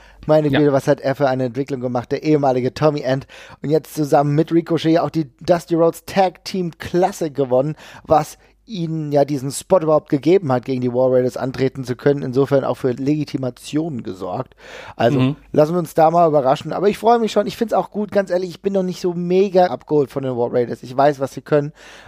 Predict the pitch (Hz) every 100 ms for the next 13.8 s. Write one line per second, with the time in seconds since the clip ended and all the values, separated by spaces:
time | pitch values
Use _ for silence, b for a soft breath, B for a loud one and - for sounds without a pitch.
0 | B 143 156 - - 147 151 147 - 127
1 | - 120 - - - 143 135 131 - 127
2 | 160 - 151 127 - 131 120 B B -
3 | 135 - - 143 120 120 131 131 98 123
4 | 120 117 123 113 113 110 107 107 104 104
5 | 120 101 90 98 - - _ _ - -
6 | 95 147 180 311 - - 92 87 _ B
7 | B B 123 127 190 - b 120 156 220
8 | 214 151 - - 180 - 180 165 147 110
9 | - 131 156 160 127 143 120 _ 123 160
10 | - 156 - - 143 156 143 - 139 139
11 | 135 123 117 - 123 123 127 123 120 -
12 | 123 - 139 127 131 123 135 - B B
13 | B 143 139 135 127 127 127